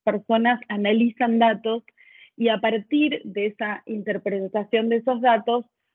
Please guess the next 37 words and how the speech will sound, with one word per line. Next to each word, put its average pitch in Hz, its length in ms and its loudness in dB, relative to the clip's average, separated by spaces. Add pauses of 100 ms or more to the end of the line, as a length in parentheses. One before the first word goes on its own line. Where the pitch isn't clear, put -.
(100)
pueden 226 400 2
tomar 208 360 -2
una 214 340 -4
decisión 202 400 -6
informada. 185 760 -4 (300)
En 247 100 6
el 247 180 6
caso 302 280 2
de 277 60 4
las 262 160 -4
computadoras, 247 800 0
en 196 100 -12
el 180 120 -10
caso 214 220 -8
específicamente 214 720 -4
de 208 80 0
los 202 80 -4
sistemas 214 340 -2
de 214 80 -2
inteligencia 214 560 2
artificial, 269 800 0 (540)
lo 214 120 -2
que 208 100 0
permite 226 600 2
es, 208 280 -2 (180)
eh, 180 320 -10 (920)
generar 208 680 4
un 208 400 -8
análisis 208 760 -2
y 208 60 -6
un 185 80 -10
procesamiento 196 800 -2
de 185 140 4
mucha 226 380 0
cantidad 226 420 2
de 254 140 4
datos 254 460 0